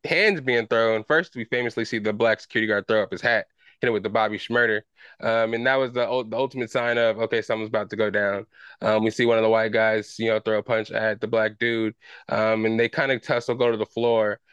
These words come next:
And in that case, you see a whole bunch of other white guys come out of the back and kinda start jumping on the black security guy,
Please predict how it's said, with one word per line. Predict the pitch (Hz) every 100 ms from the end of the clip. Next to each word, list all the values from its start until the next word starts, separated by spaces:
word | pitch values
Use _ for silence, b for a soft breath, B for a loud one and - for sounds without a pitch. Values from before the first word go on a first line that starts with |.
| b -
And | 110
in | 107 107 104
that | 113
case, | - 110 107
you | 104
see | 113
a | 104
whole | 107
bunch | 107 104
of |
other | 104 104
white | 104 104
guys | 104 104 104
come | - 110 104
out | 101
of |
the | 104
back | 110 101 101
and | 101
kinda | 95 110 101
start | 110 101
jumping | 107 98 104
on | 101
the |
black | 98 95
security | - - - -
guy, | - 80 73